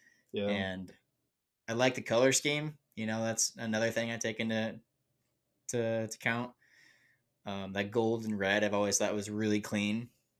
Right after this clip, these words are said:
Speaker 2: And I've always, I've always dug San Fran's, uh, unis. They're pretty clean, especially the, I, we talked about this a little bit with the Charger uni-, uniforms. Those, uh, away, the away whites are just so icy.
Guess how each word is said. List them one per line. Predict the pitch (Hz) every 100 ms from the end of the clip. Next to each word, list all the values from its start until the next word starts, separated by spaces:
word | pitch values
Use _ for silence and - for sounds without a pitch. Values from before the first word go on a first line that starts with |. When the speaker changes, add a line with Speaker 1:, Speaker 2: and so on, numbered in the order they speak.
| -
Speaker 2:
And | 101
I've | 95
always, | 101 104 101 104
I've | 110
always | 110 113 110 110 _ - - -
dug | 107 104 101 95 92 _ _ _ _ _ _ _ _
San | - 101 101
Fran's, | 101 98 98 95
uh, | 101 90 82 98
unis. | 98 98 101 - - _ - _ _ _ _
They're | 98
pretty | 92 95 90
clean, | 90 95 98 - -
especially | - 139 123
the, | 101 98
I, |
we | - - - - - _ -
talked | 123 -
about | 107
this | 110 113
a |
little | 110
bit | 110
with | 104
the | 101
Charger | - 104 101 98 104
uni-, | 104 98 -
uniforms. | 104 101 101 101
Those, | 107 104 - -
uh, | 101 95 92
away, | 104 101 117 117 113 - - - - -
the | 120
away | 117 156
whites | 127 113 101 - 110
are |
just | 104 104 -
so | 110
icy. | 98 101 101 101 98